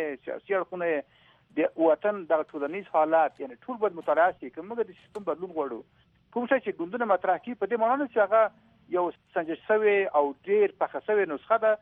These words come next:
چې د افغانستان ټول ستونزې حل کوي. دلته باید کارپوهان کینی، د، د داخلي یا بهرني، باید دغه د افغانستان وضعیت مطالعه کړي.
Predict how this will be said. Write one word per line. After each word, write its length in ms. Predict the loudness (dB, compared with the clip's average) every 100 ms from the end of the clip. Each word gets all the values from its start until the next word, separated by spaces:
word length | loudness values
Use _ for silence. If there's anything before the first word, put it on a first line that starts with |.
| _ _ _
چې 60 | _
د 80 | 0
افغانستان 340 | 2 -2 -4 -6
ټول 180 | -6 -6
ستونزې 200 | -8 -2 -2
حل 100 | -2
کوي. 160 | -10 -4 -2
دلته 180 | 0 2
باید 200 | 2 0 _ _ _ _ 0
کارپوهان 520 | 0 2 -2 0 -2 -6
کینی، 280 | -12 -8 -4 -2 -4 _
د، 180 | -8 -6
د 680 | -6 -8 _ _ _ _ -2
داخلي 380 | 0 0 -4 -6 0
یا 100 | 2 2
بهرني، 460 | 0 -2 -6 -6 -8 -8 -4 -2
باید 160 | 0
دغه 140 | -2 -2 -4
د 60 | -6
افغانستان 400 | -6 -4 -2 0
وضعیت 280 | 0 0 0
مطالعه 320 | -2 0 0
کړي. 160 | -2